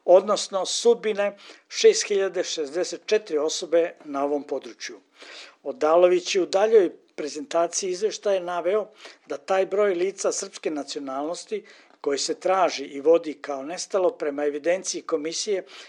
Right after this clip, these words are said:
iznosi dve hiljade trista devedeset sedam, dok se u Republici Srpskoj kao nestalo vodi još hiljadu šesto pedeset četiri osobe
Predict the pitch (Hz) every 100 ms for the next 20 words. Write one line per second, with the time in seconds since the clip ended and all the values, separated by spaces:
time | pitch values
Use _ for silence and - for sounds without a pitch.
0 | _ 175 180 190 - 165 127 226 214 220
1 | 214 196 185 180 180 175 196 170 175 165
2 | 175 165 - - 202 139 - - - _
3 | 139 135 - 202 208 - 151 143 - 147
4 | 156 143 151 - 214 - - 131 - -
5 | - - 147 143 180 180 - 180 160 196
6 | 165 165 190 - - - - _ _ -
7 | 208 214 208 208 - 196 185 208 180 175
8 | 180 190 - - 220 160 147 156 185 170
9 | 180